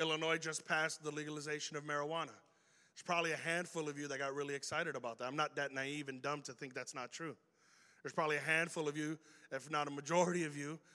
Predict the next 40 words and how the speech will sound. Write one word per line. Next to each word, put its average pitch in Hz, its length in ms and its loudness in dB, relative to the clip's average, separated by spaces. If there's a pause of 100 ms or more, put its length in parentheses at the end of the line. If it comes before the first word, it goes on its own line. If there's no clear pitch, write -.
(180)
who 143 80 0
have 139 100 -2
already 151 280 8
tried 151 380 4
it 165 100 4
or 143 140 4
are 135 100 0
actively 139 480 -4
doing 156 320 -2
it 139 160 -4
and 139 140 -8
thinking, 139 340 -6
"Now 156 260 2
that 151 220 2 (320)
it's 139 160 -2
becoming 147 440 -4
legal 165 240 0
when 147 100 -2
I'm 139 80 -8
twenty-one, 156 420 0
it 143 140 2
won't 147 200 0
be 143 100 -6
stigmatized, 147 760 -2
it 139 80 -6
won't 139 180 -4
look 147 280 -4
as 120 140 -8
bad." 107 300 -10 (1120)
But 151 140 -2
the 147 100 -2
law 160 360 2
doesn't 151 320 -8
dictate 147 380 -8
your 135 100 -6
morality. 135 580 -2 (960)
You 165 160 -2
need 214 160 -2
to 180 120 -4
understand, 160 580 -4